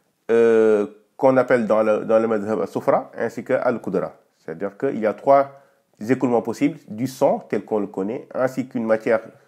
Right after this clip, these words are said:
euh, qu'on va dire, euh, un peu jaunâtre, et aussi toute autre substance qui est trouble, qui serait effectivement, qui s'écoulerait donc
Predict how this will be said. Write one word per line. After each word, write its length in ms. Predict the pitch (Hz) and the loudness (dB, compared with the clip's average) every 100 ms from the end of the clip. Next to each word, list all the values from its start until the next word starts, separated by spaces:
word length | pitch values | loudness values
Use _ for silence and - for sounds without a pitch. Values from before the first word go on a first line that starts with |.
| _ - | _ -20
euh, 60 | - - - - - - | -20 -18 -18 -20 -20 -10
qu'on 160 | 104 | -4
va 120 | 101 101 | -2 -2
dire, 180 | 107 98 | -2 -2
euh, 260 | 95 90 - | -4 -4 -8
un 60 | |
peu 120 | 101 104 | -10 -8
jaunâtre, 380 | 107 147 - - _ _ _ _ - | -2 -2 -4 -12 _ _ _ _ 0
et 160 | 151 | 2
aussi 360 | 147 147 156 160 | 4 0 0 -8
toute 220 | 170 - | -10 -4
autre 140 | 147 143 | -4 -4
substance 680 | 135 - 196 202 - - _ _ _ _ | -6 2 4 4 0 -20 _ _ _ _
qui 560 | _ 170 190 202 - - _ _ _ _ - | _ 0 2 0 -4 -12 _ _ _ _ -2
est 460 | 151 185 196 - | 4 4 2 -2
trouble, 380 | - 214 135 - - | 2 4 4 -2 -10
qui 400 | - 170 185 226 - | -8 -6 -6 -8 -12
serait 500 | - 147 135 160 156 | -2 2 4 4 0
effectivement, 580 | 139 131 135 131 165 175 | -2 -4 -2 2 2 2
qui 140 | 143 | -4
s'écoulerait 540 | 135 131 135 123 147 147 | -6 -2 0 2 2 0
donc 200 | 151 | -2